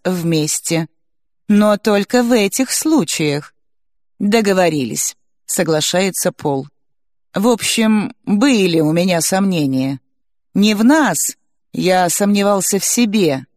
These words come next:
В тебе я никогда не сомневался, но в себе — да. Понимаешь, о чём я?" Джоанна вспоминает свой разговор с Ибрагимом.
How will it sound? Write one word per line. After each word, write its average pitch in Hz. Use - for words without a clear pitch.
В -
тебе 202
я 196
никогда 214
не 185
сомневался, 151
но 185
в -
себе — 240
да. 156
Понимаешь, 196
о 151
чём 139
я?" 143
Джоанна 302
вспоминает 226
свой 190
разговор 175
с -
Ибрагимом. 156